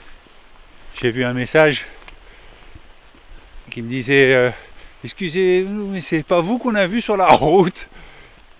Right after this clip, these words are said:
Et effectivement, j'avais repéré un van Volkswagen, vous savez, ces vieux vans, immatriculés en Belgique. Eh bien, c'était des auditeurs. Mais quand ils se sont dit, « Ah, mais merde, c'était peut-être le journaliste »,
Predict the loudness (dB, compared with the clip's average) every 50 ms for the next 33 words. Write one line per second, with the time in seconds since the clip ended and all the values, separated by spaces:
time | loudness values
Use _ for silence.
0 | -20 _ -12 -8 -8 -8 -6 -8 -12 -8 -8 -6 -4 -2 -2 -2 -4 -4 -4 -6
1 | -8 -6 -6 -4 -2 -2 -2 -2 -2 -4 0 2 2 2 2 0 -2 -2 -2 -2
2 | -2 -2 -2 -2 0 0 0 -2 -2 -2 -4 -6 -6 -4 -4 -4 -4 -2 -2 -2
3 | -2 0 0 -2 -2 -2 -6 -10 -12 -14 -18 -20 -20 -20 -20 -20 -20 -20 -20 -20
4 | -20 -18 -12 -6 -6 -4 -4 -4 -8 -8 -6 -4 -2 -2 -2 0 0 0 0 -2
5 | -2 -4 -6 -6 -10 -18 -20 -20 -20 -20 -20 -20 -20 -20 -20 -20 -20 -20 -20 -20
6 | -20 -20 -20 _ _ -8 -4 0 2 2 2 2 0 -2 -6 -4 -2 0 0 0
7 | 0 -2 -2 -4 -4 -2 0 2 2 2 0 -2 -8 -6 -4 -4 -4 -6 -2 -2
8 | -2 -2 0 -2 -2 0 -2 -2 -4 -4 -4 0 2 2 2 4 2 2 2 4
9 | 2 2 0 -2 -6 -8 -8 -8 -8 -10 -6 -6 -6 -4 -4 -4 -4 -2 0 0
10 | 0 0 -2